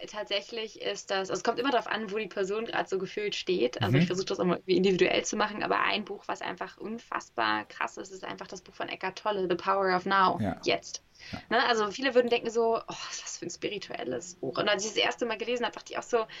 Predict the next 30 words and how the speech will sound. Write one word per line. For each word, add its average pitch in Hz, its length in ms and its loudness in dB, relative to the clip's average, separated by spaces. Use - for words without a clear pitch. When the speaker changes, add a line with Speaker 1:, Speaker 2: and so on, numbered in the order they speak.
Speaker 1:
äh, 78 500 0
konnte - 240 -2
ich 180 100 -4
überhaupt 175 220 6
nichts 185 160 -4
mit 175 140 -4
anfangen 185 440 0
irgendwie. 190 460 2
Und 202 80 2
dann 190 100 2
hab 185 100 4
ich's 196 120 -4
aber 190 180 2
nochmal 208 320 4
gelesen 175 280 2
und 202 60 -2
nochmal 220 320 2
und 196 60 -6
nochmal 214 320 0
und 196 80 -10
nochmal 214 280 -4
und 214 60 -12
nochmal. 226 300 -2
Also 185 180 -2
mittlerweile, 190 300 0
glaub 190 160 0
ich, 175 140 -8
fünfmal. 190 500 -2
Und, 196 420 4
ähm, 185 380 0